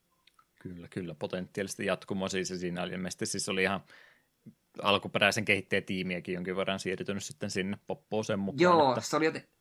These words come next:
Speaker 2: se oli jotenkin silleen, että se oli alun perin kaiken tarkoitettu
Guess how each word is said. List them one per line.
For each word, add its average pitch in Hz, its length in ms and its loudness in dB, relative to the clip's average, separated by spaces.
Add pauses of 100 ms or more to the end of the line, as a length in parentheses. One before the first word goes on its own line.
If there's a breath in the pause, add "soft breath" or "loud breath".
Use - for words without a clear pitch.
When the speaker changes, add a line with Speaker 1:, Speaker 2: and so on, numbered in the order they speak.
(160)
Speaker 2:
se - 180 0
oli 165 80 4
jotenkin 156 280 4
silleen, 123 320 4
että 107 100 -2
se 120 60 -4
oli 113 80 4
alun 117 180 8
perin 107 160 6
kaiken 110 320 4
tarkoitettu 131 680 6